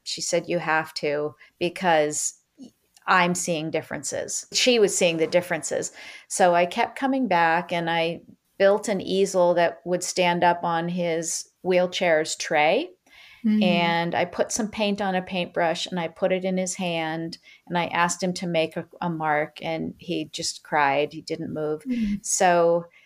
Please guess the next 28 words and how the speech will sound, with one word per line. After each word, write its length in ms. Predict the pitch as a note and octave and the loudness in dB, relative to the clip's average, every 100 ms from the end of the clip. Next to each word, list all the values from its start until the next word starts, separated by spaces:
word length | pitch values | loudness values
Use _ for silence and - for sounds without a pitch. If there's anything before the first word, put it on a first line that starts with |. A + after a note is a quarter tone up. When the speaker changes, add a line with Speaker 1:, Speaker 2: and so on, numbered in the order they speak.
| _ - | _ -2
Speaker 1:
eventually 800 | F#3 F3+ F#3 F3+ F#3 F3 F3 - | 2 2 2 0 0 2 2 0
I 200 | F3 E3+ - _ _ | 0 0 -4 _ _
lifted 360 | G3+ G3+ G3+ F#3+ | 0 0 2 2
his 180 | F#3 F3+ | 2 0
hand 360 | F#3 F3 F3 E3+ | -2 0 -2 -4
to 80 | |
the 120 | F3 E3 | -4 -4
top 300 | - E3 E3+ | -2 -2 -2
of 100 | E3 | -4
the 100 | E3+ | -4
canvas 760 | F3 D#3 D#3+ E3+ F#3 F#3+ - - _ - | -2 -4 -2 0 0 0 -8 -12 _ -4
and 180 | F3+ E3+ | -2 0
just 280 | F3 E3 | 0 0
let 140 | F3 E3 | 0 0
it 120 | D#3+ | 0
slide 420 | - E3 D#3 D#3 | -4 0 0 0
down 480 | - D#3 D3+ E3 G3 - _ - | 0 -2 0 -4 -6 -12 _ 2
on 180 | F3 | 2
its 180 | E3+ - | 2 0
own. 280 | E3+ E3+ F3+ | 2 4 4
I 80 | D#3 | 2
let 240 | D3+ D3+ | 2 0
go, 400 | E3+ D#3+ E3+ F#3 - - - _ | 2 4 4 0 -8 -20 -20 _
and 220 | F3+ E3+ | 2 2
it 40 | E3+ | 2
Speaker 2:
Mm-hmm. 80 | F#3+ | 2
Speaker 1:
made 240 | E3+ E3+ | 2 2
one 720 | D#3 E3 E3+ E3+ E3+ F3 F3+ | -2 -2 0 2 0 -2 -6